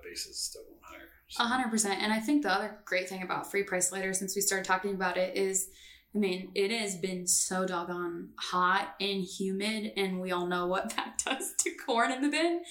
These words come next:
Speaker 2: So, you know, if you're at all worried about quality, pass that risk on to us, right?
Speaker 1: And we'll take it. I mean, we'll, yeah, we have, we will take it.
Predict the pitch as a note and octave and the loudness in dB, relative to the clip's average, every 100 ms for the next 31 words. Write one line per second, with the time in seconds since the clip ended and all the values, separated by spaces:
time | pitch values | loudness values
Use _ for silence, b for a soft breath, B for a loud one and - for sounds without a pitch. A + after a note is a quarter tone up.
0 | B B - C4 A#3 A3 G#3+ - A3 G3 | B B 0 2 4 2 0 2 2 2
1 | G3+ G#3+ C4 B3 - F3+ F3+ F3+ F3 E3+ | 0 2 2 4 4 4 4 4 2 0
2 | - - - E3+ F3+ E3+ F3+ - - _ | -4 -4 0 2 4 2 0 -4 -10 _
3 | - F3+ - G#3 - F3+ - F#3+ F#3 - | 0 2 2 2 0 -2 0 0 0 0
4 | - - - - - E3 A3 A3+ - A2+ | 0 2 -2 -2 -4 -2 -2 -6 -10 -2
5 | C3 D#3 A2+ A#2 G#2+ - _ C#3 A#2+ A#2 | 0 0 0 -2 -4 -12 _ -10 -8 -4
6 | B2 B2 A#2 - - A#2 G#2+ - B2 A#2 | 0 2 2 -2 -4 -2 0 0 0 2
7 | C3+ C#3 C#3+ D#3 G3+ - - | 2 2 4 4 2 -2 -12